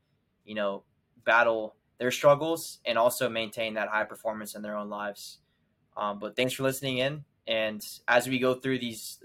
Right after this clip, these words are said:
these new episodes and, um, you know, time goes on,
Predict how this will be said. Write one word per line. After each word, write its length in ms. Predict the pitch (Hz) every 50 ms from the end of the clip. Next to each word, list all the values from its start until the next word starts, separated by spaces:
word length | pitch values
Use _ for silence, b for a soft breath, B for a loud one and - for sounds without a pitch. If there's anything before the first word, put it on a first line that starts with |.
| - -
these 220 | 113 113 107 107
new 160 | 117 117 113
episodes 840 | 113 - - 117 - - 123 117 113 113 113 107 - - - - - _
and, 400 | - 110 107 107 107 104 104 - - - - _ -
um, 380 | 110 107 104 104 104 104 101 _ _ _ _ _ _ _
you 120 | 107 113
know, 80 | 113 110
time 260 | - 123 117 117 113
goes 180 | 113 110 104 113
on, 320 | 110 110 110 110 110 107